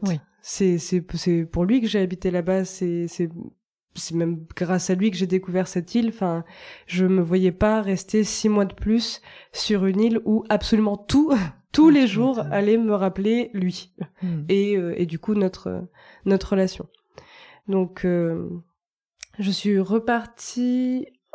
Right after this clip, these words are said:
Speaker 2: en métropole, je crois, un mois après, euh, la séparation. Et ça aussi, ça a été, euh, très violent, émotionnellement encore. Surtout qu'on avait un chat ensemble,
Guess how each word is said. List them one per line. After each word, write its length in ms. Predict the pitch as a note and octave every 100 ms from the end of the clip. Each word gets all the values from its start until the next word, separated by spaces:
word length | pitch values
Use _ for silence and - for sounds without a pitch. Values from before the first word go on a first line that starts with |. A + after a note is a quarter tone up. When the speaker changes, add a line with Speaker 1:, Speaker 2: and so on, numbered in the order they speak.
| -
Speaker 2:
en 320 | G#3+ G3 G3
métropole, 640 | G3 G3 G3 G3+ G3 A3 A3+
je 120 | G3+
crois, 400 | G3 - G#3 G#3+ -
un 140 | G3+
mois 320 | G#3 G3+ G#3
après, 460 | F#3+ F#3+ - G3+ G3
euh, 480 | F#3+ F3 E3+ F3+ F3+ - -
la 120 | F#3
séparation. 680 | - F#3+ F#3+ F3+ F3+ - F3 -
Et 580 | F#3+ F#3 F3+ F3 E3+ E3+
ça 240 | - A#3
aussi, 240 | G3 E3+ G#3+
ça 140 | G3+
a 40 |
été, 300 | E3+ - G3+
euh, 520 | G3 F3 E3+ F3 F3 F3
très 180 | - G3+
violent, 380 | F3+ F3+ G3 - _ _
émotionnellement 600 | - G3+ F#3 F#3+ F3 G3
encore. 320 | G3 - G#3 _ _ - A#3
Surtout 280 | - G#3 A3+
qu'on 260 | G#3+ F3+ F#3
avait 160 | E3+
un 120 | E3+
chat 220 | E3+ - B3+
ensemble, 440 | A3 - A#3+ B3